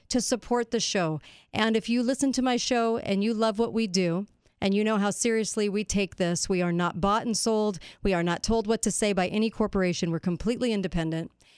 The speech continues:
This money goes right to the show. And it will help the show grow and also have, uh, security for the show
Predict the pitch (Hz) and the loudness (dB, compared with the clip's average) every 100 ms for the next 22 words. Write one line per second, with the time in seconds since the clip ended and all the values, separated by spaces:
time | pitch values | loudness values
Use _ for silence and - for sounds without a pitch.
0 | _ _ 175 196 254 - 208 196 185 175 | _ _ -2 0 2 0 0 2 0 0
1 | 190 190 190 185 202 160 143 _ _ _ | 0 0 -2 -2 0 -2 -4 _ _ _
2 | _ _ _ - 196 208 208 - - 208 | _ _ _ -4 0 2 0 0 -2 0
3 | 202 170 226 233 - 202 - 208 180 156 | 0 2 0 -2 -4 -2 0 0 -2 0
4 | 202 220 294 - 202 196 - 226 233 - | 2 2 0 0 0 0 0 0 2 0
5 | 190 190 - - _ 226 208 190 - 196 | 0 -2 -6 -20 _ 0 0 0 -2 -2
6 | 185 214 - 254 240 208 - 254 262 226 | 0 -4 -2 0 0 0 -2 0 0 0
7 | - 190 170 | 0 0 0